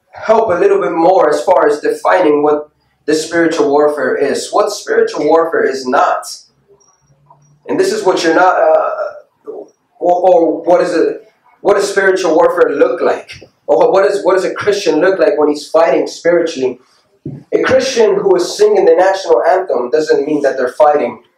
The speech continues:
the spiritual warfare. A Christian who gets involved in a passionate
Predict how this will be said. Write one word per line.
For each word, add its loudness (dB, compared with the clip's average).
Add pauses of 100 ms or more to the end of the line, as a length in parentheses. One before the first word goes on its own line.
(460)
the -10
spiritual 0
warfare. 0 (1200)
A 0
Christian 2
who -2 (240)
gets 2
involved 4
in 2
a -4
passionate 0